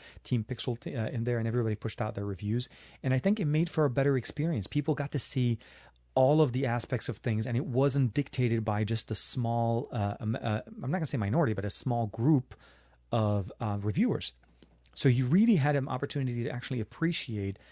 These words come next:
uh, the people that really love Pixel and the people that are trying Pixel for the first time, and, and how their impressions were. So it is exciting, and I, and I love it. I, I make sure everything is really nice. Um,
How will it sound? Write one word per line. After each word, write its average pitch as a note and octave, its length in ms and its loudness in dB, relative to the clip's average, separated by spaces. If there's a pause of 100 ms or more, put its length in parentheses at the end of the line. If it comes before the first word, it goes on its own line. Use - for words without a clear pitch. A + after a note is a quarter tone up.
(300)
uh, A2 180 -4
the A2 80 -6
people D3 220 2
that - 160 0
really F3 380 2
love F3 220 2
Pixel F3+ 300 2
and D#3 80 2
the D3 60 -2
people C4 220 0
that D#4+ 100 0
are G#3+ 40 -2
trying G3 280 0
Pixel F3+ 260 0
for E3 120 0
the D3 60 4
first F3 280 0
time, F3+ 300 -2
and, C3 80 2
and C3+ 160 2
how B2+ 240 0
their D3 180 4
impressions A#2+ 480 0
were. G2 240 -4
So A2 220 2 (280)
it E3 140 6
is G#3 160 6
exciting, E3 480 2
and G#2+ 80 2
I, A#2 160 0
and C3 140 0
I B2+ 80 2
love C3+ 240 0
it. G#2+ 160 -4
I, G#2+ 180 -4
I A#2 60 -2
make B2 160 0
sure B2 180 -2
everything C3 300 -2
is A2+ 120 0
really A#2 280 -2
nice. G#2 320 -6 (800)
Um, A#2 600 -4